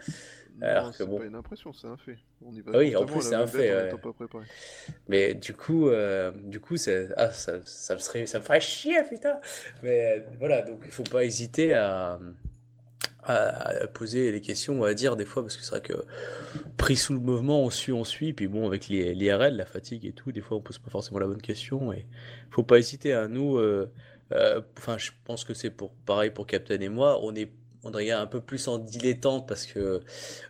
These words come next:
Speaker 2: euh, voilà, on, on te suit dans ton histoire plutôt que nous, on raconte aussi la nôtre, tu vois.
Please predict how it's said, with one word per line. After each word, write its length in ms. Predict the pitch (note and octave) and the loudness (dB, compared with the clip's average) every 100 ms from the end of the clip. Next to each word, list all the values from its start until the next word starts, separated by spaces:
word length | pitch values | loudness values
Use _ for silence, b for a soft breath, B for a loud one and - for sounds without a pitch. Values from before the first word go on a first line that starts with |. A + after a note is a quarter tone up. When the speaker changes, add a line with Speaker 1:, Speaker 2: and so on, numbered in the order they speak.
| - | 0
Speaker 2:
euh, 180 | G2+ G2 | 2 2
voilà, 440 | G2 G#2 A#2+ D#3 | 4 6 6 6
on, 140 | A2+ G2 | 4 0
on 120 | A2 | -4
te 120 | A2 | -4
suit 300 | A#2 - D3+ | -6 -4 -4
dans 120 | C3 G2+ | -4 -4
ton 280 | - C#3 C#3 | -4 -2 0
histoire 640 | A#2 - C3 C3+ E3 - | -2 -2 2 4 2 -4
plutôt 280 | - G2+ C#3 | -10 -4 -2
que 240 | A#2+ A2+ | 0 -2
nous, 220 | A2+ C#3+ C#3 | 2 4 4
on 20 | |
raconte 400 | A2 G#2+ C3+ A#2 | 2 0 -4 -6
aussi 200 | A2+ A2+ | -6 -4
la 100 | A2 | -4
nôtre, 300 | A2+ G#2 - | -6 -10 -18
tu 100 | - F#2 | -12 -10
vois. 140 | F#2+ | -10